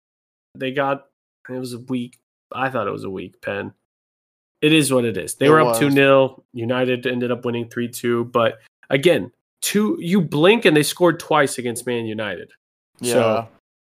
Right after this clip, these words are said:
Speaker 1: I, I don't think we have as many glaring holes as United does in terms of, like,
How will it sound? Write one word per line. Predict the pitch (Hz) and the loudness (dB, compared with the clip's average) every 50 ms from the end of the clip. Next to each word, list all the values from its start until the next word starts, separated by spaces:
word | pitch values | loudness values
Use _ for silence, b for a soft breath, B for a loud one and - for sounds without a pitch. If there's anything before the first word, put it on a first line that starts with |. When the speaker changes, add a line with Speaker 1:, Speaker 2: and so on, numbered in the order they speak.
| _ _ _ _ _ | _ _ _ _ _
Speaker 1:
I, | - 131 - - - 139 | -4 -4 -4 0 0 0
I | 151 | 0
don't | 120 160 160 175 190 185 - _ | 2 2 2 2 2 -2 -2 _
think | 156 160 160 160 - | -2 -2 -2 -2 -2
we | 156 139 | 0 2
have | 139 143 143 143 | 2 2 2 0
as | 131 123 | -2 0
many | 131 131 131 135 131 | 0 0 0 0 -2
glaring | 123 131 127 127 127 131 127 127 117 110 | -2 0 0 2 2 4 2 0 -2 -4
holes | 110 120 120 120 120 123 127 120 - - - _ _ _ _ _ _ _ _ _ _ _ - | -4 -2 -2 0 0 0 -2 -4 -8 -12 -16 _ _ _ _ _ _ _ _ _ _ _ -6
as | 123 120 117 | -6 -4 -4
United | 120 117 113 110 113 120 120 113 | -4 -2 -2 0 0 -2 -2 0
does | 113 131 123 120 117 | -2 -2 0 0 -4
in | 117 113 | -4 -6
terms | - - 120 117 113 - | -4 -4 -4 -4 -4 -6
of, | 92 | -6
like, | 117 117 110 | -6 -8 -10